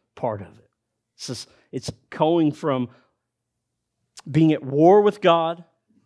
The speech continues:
to being at peace with God. It comes about through the gospel of Jesus Christ, the fact that he gave his life for us. Praise God. All right, so this is huge. But it's not just about that. It's,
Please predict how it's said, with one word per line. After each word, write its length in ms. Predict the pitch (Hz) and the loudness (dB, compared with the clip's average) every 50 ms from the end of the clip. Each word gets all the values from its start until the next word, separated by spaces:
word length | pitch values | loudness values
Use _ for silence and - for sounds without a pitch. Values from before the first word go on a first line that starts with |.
| _ _ - | _ _ -16
to 80 | - | -8
being 200 | 123 135 135 131 | -4 -2 -2 -2
at 100 | 139 - | -4 -6
peace 300 | - - 185 165 143 - | -8 -8 -6 -6 -6 -8
with 180 | - 123 113 _ | -10 -12 -14 _
God. 320 | - 120 104 95 - - - _ _ _ | -8 -8 -8 -8 -12 -16 -20 _ _ _
It 80 | _ _ | _ _
comes 240 | - 147 139 127 135 | -4 -4 -4 -4 -2
about 320 | 123 131 131 - _ - | -4 -4 -4 -4 _ -14
through 180 | 139 135 143 147 | -8 -6 -4 -4
the 80 | 139 | -4
gospel 380 | 135 135 135 127 120 - - 131 | -4 -4 -2 -2 -2 -4 -10 -16
of 80 | 107 123 | -14 -14
Jesus 160 | 127 117 110 | -14 -16 -12
Christ, 240 | - 127 110 101 - | -12 -12 -12 -12 -14
the 40 | |
fact 200 | 107 - 127 117 | -16 -16 -16 -16
that 100 | - 117 | -14 -18
he 80 | 127 123 | -18 -18
gave 480 | 120 113 113 127 131 139 151 147 139 _ _ - _ _ | -18 -10 -6 -4 -2 -2 -2 -4 -4 _ _ -20 _ _
his 220 | - 135 123 110 117 | -10 -10 -10 -10 -8
life 500 | 117 123 131 135 131 131 131 - _ _ _ _ _ _ _ | -2 0 2 2 2 0 -4 -8 _ _ _ _ _ _ _
for 380 | _ _ - 143 131 127 - 180 | _ _ -10 -8 -6 -6 -8 -10
us. 200 | 143 - - - | -14 -20 -20 -20
Praise 360 | 98 _ - 160 160 147 117 | -20 _ -10 -8 -8 -8 -10
God. 300 | 110 - 117 107 90 - - _ _ _ _ _ _ _ _ _ _ _ _ - | -12 -14 -14 -14 -14 -16 -20 _ _ _ _ _ _ _ _ _ _ _ _ -10
All 80 | - 139 | -4 -2
right, 160 | 165 190 - | -2 -2 -4
so 100 | - 151 | -8 -10
this 200 | 135 196 202 - | -10 -10 -8 -8
is 120 | 156 139 | -10 -10
huge. 600 | - - - 247 240 214 147 107 - - - - _ _ _ _ _ _ | -12 -10 -6 -2 -2 -2 -2 -4 -6 -14 -20 -20 _ _ _ _ _ _
But 60 | - 156 | -6 -6
it's 100 | 139 - | -2 -2
not 160 | 233 185 151 | -4 -4 -4
just 340 | 123 143 214 240 233 - - | -4 0 2 2 2 2 0
about 380 | 170 175 208 214 196 - 143 | 2 4 4 2 2 -4 -8
that. 240 | 120 120 92 - - | -12 -12 -12 -14 -16
It's, 200 | - 143 139 - | -18 -16 -16 -16